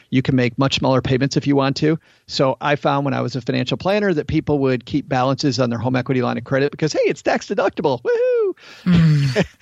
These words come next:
Speaker 1: But it
Speaker 2: Yeah.
Speaker 1: still is debt, and it becomes debt without a plan. If you do a refinance that has a, you know, thirty-year time frame, you've got a plan. You can then create a plan to pay that down quicker if you want to. Um, I like having a march toward the exit. Home equity line of credit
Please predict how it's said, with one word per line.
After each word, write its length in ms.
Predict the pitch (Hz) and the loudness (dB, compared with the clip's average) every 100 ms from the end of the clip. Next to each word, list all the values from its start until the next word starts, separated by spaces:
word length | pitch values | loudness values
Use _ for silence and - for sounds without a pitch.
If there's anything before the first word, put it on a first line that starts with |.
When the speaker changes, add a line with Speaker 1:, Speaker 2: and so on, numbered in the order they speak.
| - - | -16 -2
Speaker 1:
But 120 | 185 | 0
it 60 | |
Speaker 2:
Yeah. 120 | 185 175 | 2 4
Speaker 1:
still 140 | 185 | 4
is 160 | 190 120 | 4 0
debt, 360 | 135 170 175 - - - - | 0 2 0 -4 -20 -20 -8
and 140 | 160 156 | 0 2
it 80 | |
becomes 400 | 170 156 180 165 | 2 2 2 2
debt 240 | 117 165 - | 0 0 2
without 240 | 160 139 | 2 2
a 40 | 131 | 0
plan. 560 | - 135 120 113 117 | -4 -4 -4 -4 -6
If 220 | - 165 - | -2 -2 -2
you 80 | 160 | 0
do 160 | 156 | 2
a 60 | 135 | 2
refinance 840 | 151 185 165 151 147 143 139 - - - - - | 0 0 0 0 0 0 -2 -6 -18 -20 -20 -4
that 140 | 131 | -2
has 540 | 131 135 131 127 113 - - | 0 2 2 0 -4 -8 -4
a, 480 | 123 117 107 104 - _ | -2 -2 -2 -6 -10 _
you 160 | - 120 | -4 -2
know, 60 | 95 | 0
thirty-year 480 | 92 175 175 160 139 | 0 0 2 0 2
time 260 | 147 143 | 0 0
frame, 400 | 135 143 147 147 - - - | 0 2 2 0 -4 -14 -8
you've 160 | 127 | -4
got 160 | - 131 | 0 0
a 40 | |
plan. 440 | - 151 147 143 143 | -2 -2 0 2 0
You 100 | 131 | 0
can 120 | 139 | -2
then 180 | 123 117 | -2 -4
create 220 | - 135 | -2 0
a 40 | 131 | 0
plan 240 | 139 131 | 0 0
to 60 | 117 | 0
pay 160 | 131 | 0
that 140 | 127 120 | 0 0
down 180 | 120 113 | -2 -2
quicker 300 | 170 175 160 | -2 0 -2
if 120 | - | 2
you 80 | 143 | 2
want 240 | 139 135 | 2 0
to. 240 | - 131 127 - - - _ | 0 0 0 -6 -20 -20 _
Um, 500 | 131 120 117 113 113 - | -4 -2 -2 -4 -8 -4
I 80 | 139 | -2
like 320 | 135 143 151 | 0 2 2
having 260 | 165 139 143 | 0 -2 -2
a 40 | 127 | -2
march 420 | 127 127 - - | -2 -4 -4 -6
toward 280 | 123 127 117 | -2 -2 -2
the 120 | - | -4
exit. 400 | 117 - 131 120 | -4 -4 -4 -2
Home 160 | 127 | -2
equity 280 | 160 139 151 | 0 0 0
line 160 | 143 135 | 0 -2
of 40 | |
credit 380 | - 143 151 - | 0 0 0 -4